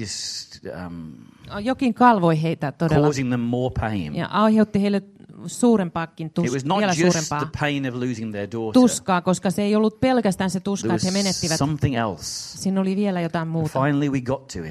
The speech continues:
Speaker 1: it.
Speaker 2: Ja lopulta me pääsimme
Speaker 1: As I
Speaker 2: siihen.
Speaker 1: talked and prayed with them.
Speaker 2: Ja, ja,
Speaker 1: As I talked and prayed with
Speaker 2: ja
Speaker 1: them.
Speaker 2: kun minä rukoilin ja puhuin heidän kanssaan.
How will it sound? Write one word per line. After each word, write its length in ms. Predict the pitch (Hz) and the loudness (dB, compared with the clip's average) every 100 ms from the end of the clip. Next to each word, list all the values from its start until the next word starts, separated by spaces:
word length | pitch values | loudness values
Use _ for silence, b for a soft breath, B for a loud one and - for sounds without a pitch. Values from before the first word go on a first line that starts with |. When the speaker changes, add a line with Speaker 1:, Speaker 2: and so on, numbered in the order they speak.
| 67 | -12
Speaker 1:
it. 220 | - - - | -14 -16 0
Speaker 2:
Ja 220 | 185 175 | 2 4
lopulta 360 | 220 247 240 202 | 2 2 0 0
me 100 | 180 | -2
pääsimme 460 | - 196 - 170 | 0 -2 -2 -4
Speaker 1:
As 60 | 156 | -4
I 40 | 113 | -2
Speaker 2:
siihen. 240 | - 156 | -2 0
Speaker 1:
talked 300 | 139 139 127 | 0 -2 -2
and 60 | 123 | -4
prayed 300 | 117 120 117 | -2 -2 -2
with 140 | 104 78 | -4 -6
them. 160 | 73 58 - b b - | -10 -12 -18 b b -6
Speaker 2:
Ja, 380 | 180 170 156 107 | -2 0 0 -2
ja, 280 | - 170 160 143 - - - _ - _ _ _ - | -4 -4 -4 -6 -14 -20 -20 _ -20 _ _ _ -16
Speaker 1:
As 80 | - | -8
I 80 | 104 95 | -8 -6
talked 280 | 120 123 - | -6 -8 -10
and 200 | - 98 | -10 -8
prayed 280 | 90 101 90 156 | -2 -2 -2 -4
with 120 | 180 | -2
Speaker 2:
ja 100 | 208 | 0
Speaker 1:
them. 60 | |
Speaker 2:
kun 100 | - | 0
minä 220 | 208 196 190 | -2 0 -2
rukoilin 420 | 190 202 190 175 | 0 0 0 -2
ja 60 | |
puhuin 340 | 165 202 196 175 | -4 0 0 0
heidän 280 | 170 165 156 | -4 -6 -6
kanssaan. 540 | 156 156 - - 170 | -6 -6 -10 -12 -12